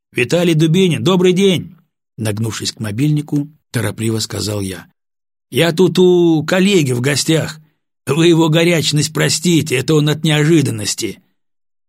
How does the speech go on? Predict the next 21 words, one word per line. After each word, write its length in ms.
«Конечно, 600
прощаю», 880
пророкотало 640
из 160
динамика. 580
«Я 160
помню, 420
как 200
вы 120
сами 380
в 120
первый 360
раз 280
реагировали». 1000
«Иосиф 560
Виссарионович?» 1160
глупо 360
хлопая 440
глазами, 560
переспросил 640
Батоныч. 640